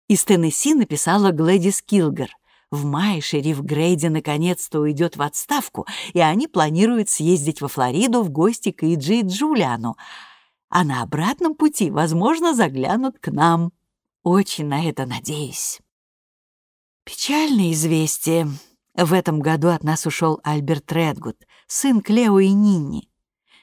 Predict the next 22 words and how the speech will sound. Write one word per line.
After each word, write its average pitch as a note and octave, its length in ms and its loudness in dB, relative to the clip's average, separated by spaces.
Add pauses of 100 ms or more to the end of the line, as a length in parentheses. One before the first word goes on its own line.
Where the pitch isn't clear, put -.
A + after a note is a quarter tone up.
Невероятно E3+ 720 0
милый C#3 360 0
мальчик. - 760 -8 (600)
И G3+ 160 6
вот D3 180 -2
еще. C3+ 380 -6 (960)
С F#3 100 0
грустью C4 480 2
сообщаю, A#3 680 2
что G3 200 0
жена F#3+ 360 4
Джесси F#3 520 2
Рейес F#3 440 2
Крогенса D#3+ 640 0 (220)
опять D4+ 400 -2
подала F#3 360 2
на G#3 140 0
развод. C#3+ 560 -6 (400)
Скверно. C3 720 -4 (580)
Надеюсь, E3 460 2
они D#3 220 0
разберутся. B2 640 -4